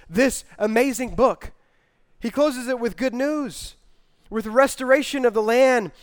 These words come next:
and full blessing. Just listen to how vivid this imagery is in Joel three eighteen. "And in that day, the mountains will, shall drip sweet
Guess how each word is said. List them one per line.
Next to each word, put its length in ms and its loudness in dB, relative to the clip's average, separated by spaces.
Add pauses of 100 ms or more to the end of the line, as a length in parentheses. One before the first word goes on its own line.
(120)
and 180 -4
full 180 0
blessing. 560 -2 (360)
Just 160 -12
listen 240 -4
to 80 6
how 160 2
vivid 520 -2
this 200 -6
imagery 460 -6
is 260 0 (160)
in 100 -2
Joel 200 0
three 220 -6
eighteen. 440 -4 (240)
"And 120 0
in 240 0
that 300 8
day, 320 4 (220)
the 100 8
mountains 500 6
will, 140 -2
shall 460 0 (120)
drip 540 4
sweet 460 -4